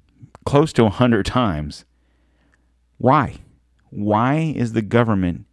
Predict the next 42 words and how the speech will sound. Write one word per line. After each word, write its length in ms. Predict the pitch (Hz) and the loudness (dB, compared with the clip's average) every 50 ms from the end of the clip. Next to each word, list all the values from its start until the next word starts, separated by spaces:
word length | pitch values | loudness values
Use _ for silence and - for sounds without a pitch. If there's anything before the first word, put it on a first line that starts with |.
| _ _ _ _ - 101 101 | _ _ _ _ -12 -4 2
doing 360 | 101 135 147 160 135 90 69 | 4 4 4 4 2 -2 -4
this? 180 | 50 - - - | -8 -12 -12 -4
Why? 260 | 98 104 98 71 - | -2 -2 -2 0 0
And 140 | 120 127 151 | 0 0 0
I, 60 | 147 | 0
and 160 | - - 143 | 0 0 2
I 240 | 131 107 120 127 127 | 2 2 2 0 0
say 220 | 120 - 135 123 | 0 0 0 0
government 420 | 95 92 98 98 92 78 71 80 80 | 2 2 0 0 0 -2 -4 -6 -6
'cause 160 | 95 95 95 | -6 -6 -4
it's 80 | 95 | -2
not 200 | 107 135 147 143 | -2 -2 -2 -2
just 260 | - - 98 - - 71 | -4 -6 -6 -6 -6 -4
in 160 | 87 98 95 | -2 -2 0
America. 420 | 87 87 87 90 76 - - 73 64 | 0 -2 -2 -2 -4 -6 -8 -10 -10
It's 240 | 57 50 - - - - | -10 -10 -10 -10 -4 -2
everywhere. 440 | 110 101 90 71 65 - - - - _ _ _ _ _ _ _ _ _ _ _ _ _ _ _ _ _ _ - | -2 0 0 -2 -4 -6 -10 -14 -18 _ _ _ _ _ _ _ _ _ _ _ _ _ _ _ _ _ _ -2
But 200 | - 110 73 - | -2 -2 -2 -2
why 440 | 90 104 107 104 107 113 131 139 127 | -4 -4 -2 0 0 2 2 2 2
are 180 | 117 113 110 | 2 2 2
they 180 | 107 107 104 98 | 2 2 0 0
doing 420 | 90 82 98 104 113 117 95 78 | 0 0 0 2 2 2 0 -2
this? 280 | - - - - - - - - - - - _ _ _ _ _ _ _ _ _ _ _ _ _ _ _ _ _ | -6 -10 -12 -16 -20 -20 -20 -20 -20 -20 -20 _ _ _ _ _ _ _ _ _ _ _ _ _ _ _ _ _
Follow, 400 | - 107 101 127 139 135 95 82 | -2 0 2 2 2 0 -2 0
what 180 | 104 113 131 143 | 2 4 4 4
have 100 | 156 151 | 4 2
they 100 | 139 127 | 0 0
told 260 | - - 120 113 85 | 0 0 0 0 0
us? 240 | 67 - - - - - - - - _ _ _ _ | -2 -6 -10 -16 -20 -20 -20 -20 -20 _ _ _ _
For 140 | - 95 90 | -6 -6 -6
two 240 | - - - 147 151 | -4 0 2 2 2
years, 380 | 147 139 123 104 76 - - | 2 2 0 0 -2 -4 -4
two 160 | - - 143 | -2 -2 -2
plus 320 | 139 - 143 135 123 - - | 0 0 0 -2 0 -2 -4
years, 180 | 107 82 71 | -4 -4 -4
they've 160 | - 85 90 - | -4 -4 -4 -2
told 240 | - 117 113 90 | -2 0 0 0
us 140 | 78 - - | -2 -2 0
what? 260 | 113 107 87 - - - _ _ _ _ _ _ _ _ _ _ _ _ _ | 0 0 0 -2 -6 -16 _ _ _ _ _ _ _ _ _ _ _ _ _
Follow 360 | - 95 95 117 120 123 120 | -2 0 0 2 2 2 0
the 80 | 110 | 0
science. 540 | 104 - 120 107 98 64 50 - - - - | 0 -2 -2 0 -2 -2 -6 -10 -16 -20 -20